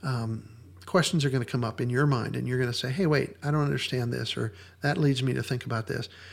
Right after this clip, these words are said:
There's gonna be an opportunity for you to ask questions, and we're gonna try to deal with,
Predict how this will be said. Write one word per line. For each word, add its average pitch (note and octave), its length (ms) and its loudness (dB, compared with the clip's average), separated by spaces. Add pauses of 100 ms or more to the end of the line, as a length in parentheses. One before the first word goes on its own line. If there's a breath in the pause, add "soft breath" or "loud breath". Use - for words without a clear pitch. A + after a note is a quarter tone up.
(280 loud breath)
There's D#3 140 6
gonna D#3+ 140 8
be C#3+ 100 6
an C#3 60 6
opportunity B2 500 0
for - 120 -4
you A#2+ 140 0
to B2 80 0
ask A2+ 200 -2
questions, A#2 460 -4
and B2+ 80 0
we're D3 120 2
gonna C3+ 140 2
try B2 200 -2
to A2+ 60 -4
deal A2+ 200 -2
with, A#2+ 280 -4